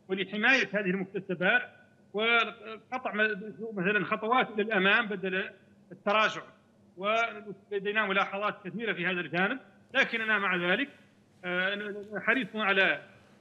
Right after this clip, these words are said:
الحفاظ على هذه المكتسبات والدفاع عن هذه المكتسبات باعتبارها مكتسبات للشعب الموريتاني عمومًا، للطبقة السياسية عمومًا،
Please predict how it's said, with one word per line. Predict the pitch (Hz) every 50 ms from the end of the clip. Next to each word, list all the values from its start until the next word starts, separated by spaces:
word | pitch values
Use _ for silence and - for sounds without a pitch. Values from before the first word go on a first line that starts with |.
| _ _ _ 185
الحفاظ | 190 185 208 208 202 - 220 208 - - - - 214 247 277 269 240
على | 214 220 214
هذه | 202 180 208 196 180
المكتسبات | 185 190 180 - 202 185 - 190 175 170 170 196 208 - - - - _ _ - - -
والدفاع | 196 190 156 165 180 - 240 254 254
عن | 214 208 208 185
هذه | 165 196 208 180
المكتسبات | 196 196 - - 185 - - 180 202 190 190 190
باعتبارها | 196 - - 180 196 208 196 175 180 180 175
مكتسبات | 180 180 - 185 185 202 196 208 202 185 156 - - - - - _ _ _ _ 190
للشعب | 196 - - - 262 226 220 214
الموريتاني | 214 208 202 196 185 - 196 202 196 190
عمومًا، | 170 180 185 190 180 185 208 254 262 - - - - _ -
للطبقة | 175 175 - 247 233 226 220 226 202
السياسية | 196 - 208 196 196 196 - - - - 190 165
عمومًا، | 165 170 190 196 185